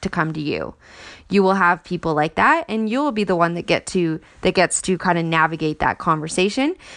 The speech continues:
And I will tell you, please do navigate the conversation,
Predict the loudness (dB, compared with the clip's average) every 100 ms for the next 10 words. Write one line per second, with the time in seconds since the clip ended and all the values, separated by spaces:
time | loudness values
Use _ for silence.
0 | -20 -20 _ _ 2 4 4 0 -4 -4
1 | 0 0 0 -2 2 2 2 0 -2 -6
2 | _ _ _ _ -4 0 0 -2 0 2
3 | 2 2 2 0 -4 0 0 0 -6 -8
4 | -8 -12